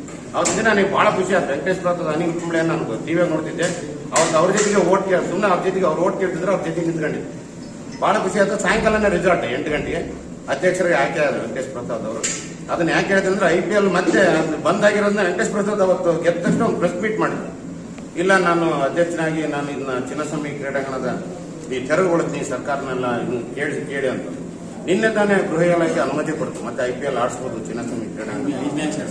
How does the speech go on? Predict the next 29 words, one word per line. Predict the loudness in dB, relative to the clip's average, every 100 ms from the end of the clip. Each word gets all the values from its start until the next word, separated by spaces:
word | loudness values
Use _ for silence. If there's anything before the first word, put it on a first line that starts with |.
| -6 -6 -6
ಹಾ, | -2 -2 -2
ಅದಕ್ಕಾಗಿ | 0 0 2 2 0 -2 -6 -6
ನಮಗೆ | -2 0 0
ತುಂಬಾ | 4 6 8 6 2 2
ನಿಮ್ಮ | 2 2
ಹತ್ರ | 4 6
ಹೇಳಕ್ | 6 6
ಇಷ್ಟಪಟ್ಟೆ. | 4 2 0 0 -4 -4 -6 -6 -8 -8 -8 -8 -2
ಯಾಕಂದ್ರೆ | 0 2 4 6
ಐ |
ಪಿ | 4 2
ಎಲ್ | 2 4 4
ಎಷ್ಟು | 2 2 2
ಹೆಸರುವಾಸಿಯಾಗಿದೆ | 4 4 4 4 2 2
ಅಂದ್ರೆ | 2 2
ಇಂಡಿಯನ್ | 2 0 2
ಪ್ರೀಮಿಯರ್ | 2 2 4
ಲೀಗ್ | 4 2
ಇಡೀ | 2
ವರ್ಲ್ಡ್ | 4 6 6
ವೈಡ್ | 6 4 4 0 0 -2 -4
ಪ್ರಪಂಚದಲ್ಲೇ | -4 -2 -2 0 0 2
ಹೆಸರುವಾಸಿಯಾಗಿದೆ. | 2 2 0 0 0 -2 -2 -4 -6 -8 -10 -2
ಆಮೇಲೆ | 0 6 6 4 2 0 0
ಕೋಟಿಗಟ್ಟಲೆ | 2 4 4 2 2 2
ದುಡ್ಡು | 0 2
ಟ್ರಾನ್ಸಾಕ್ಷನ್ | 4 4 2 2 0 0
ಇದೆ. | 2 0 -2 -8 -10 -12 -2
ಕ್ರೀಡೆಯಿಂದ | 0 2 2 2